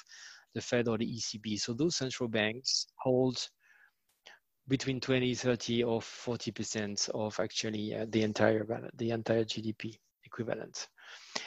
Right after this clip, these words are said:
And they've done this at a very, very high speed. So both topics are important. First is the inventory, is the size of the balance sheet,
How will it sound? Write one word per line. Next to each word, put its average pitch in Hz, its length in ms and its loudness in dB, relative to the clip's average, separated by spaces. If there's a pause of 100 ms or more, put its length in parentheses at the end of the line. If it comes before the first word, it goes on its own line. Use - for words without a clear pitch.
(100)
And 123 100 2
they've 117 160 10
done 160 240 8
this 135 220 4
at 117 120 -2
a 117 40 0
very, 120 480 8
very 110 280 2
high 104 180 -2
speed. - 300 -8 (800)
So 127 180 4
both 147 460 6
topics 131 340 8
are 113 100 6
important. 120 540 4 (260)
First 143 340 2
is 120 120 -2
the 139 160 -2
inventory, 139 800 4
is 110 140 -8
the 110 100 -4
size 139 400 2
of 127 100 -4
the 127 100 -2
balance 127 360 2
sheet, - 260 -2